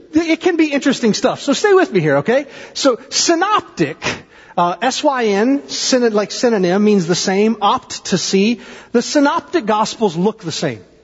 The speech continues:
The synoptic Gospels are Matthew, Mark, and Luke.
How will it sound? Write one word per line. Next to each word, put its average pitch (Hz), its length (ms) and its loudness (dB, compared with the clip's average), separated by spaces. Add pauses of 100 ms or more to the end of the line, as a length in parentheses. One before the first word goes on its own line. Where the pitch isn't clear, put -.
(400)
The 208 100 0
synoptic 262 440 0
Gospels 208 400 0
are 185 120 2
Matthew, 196 460 -2 (280)
Mark, 175 360 0 (380)
and 190 160 0
Luke. 196 260 0